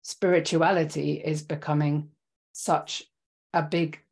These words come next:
deal and so connected with, um, with business.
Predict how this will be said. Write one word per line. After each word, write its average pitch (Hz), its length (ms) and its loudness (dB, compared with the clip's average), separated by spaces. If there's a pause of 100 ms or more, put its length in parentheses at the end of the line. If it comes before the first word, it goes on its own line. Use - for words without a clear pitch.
deal 160 460 4
and 151 340 2
so 196 480 4
connected 151 760 -6 (400)
with, 156 460 2 (880)
um, 151 500 4 (680)
with 180 300 4
business. 156 680 0